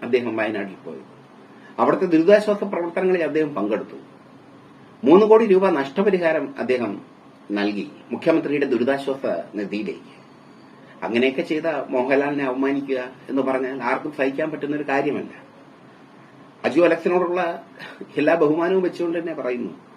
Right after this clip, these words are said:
ഈ ഇങ്ങനെ അപകീർത്തിപ്പെടുത്തുകയാണെങ്കിൽ നമുക്ക് സാമൂഹ്യ ജീവിയായി ജീവിക്കാൻ പറ്റില്ല. ഇന്ത്യൻ സൈന്യം മഹത്തരമായ ഒരു ക-, കൃത്യമാണ് അവിടെ ചെയ്യുന്നത്.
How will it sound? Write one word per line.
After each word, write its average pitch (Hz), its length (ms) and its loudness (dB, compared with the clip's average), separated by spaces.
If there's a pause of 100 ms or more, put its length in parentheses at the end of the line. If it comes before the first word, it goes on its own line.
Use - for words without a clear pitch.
(580)
ഈ 143 140 2
ഇങ്ങനെ 170 720 2 (100)
അപകീർത്തിപ്പെടുത്തുകയാണെങ്കിൽ 180 1160 -2 (680)
നമുക്ക് 160 580 -2 (380)
സാമൂഹ്യ 185 540 0
ജീവിയായി 165 580 -2 (580)
ജീവിക്കാൻ 131 460 0
പറ്റില്ല. 76 340 -12 (680)
ഇന്ത്യൻ 233 400 2
സൈന്യം 202 380 0
മഹത്തരമായ 226 640 0
ഒരു 302 160 -4
ക-, - 500 -6
കൃത്യമാണ് 240 420 -2
അവിടെ 208 140 -4
ചെയ്യുന്നത്. 151 600 -6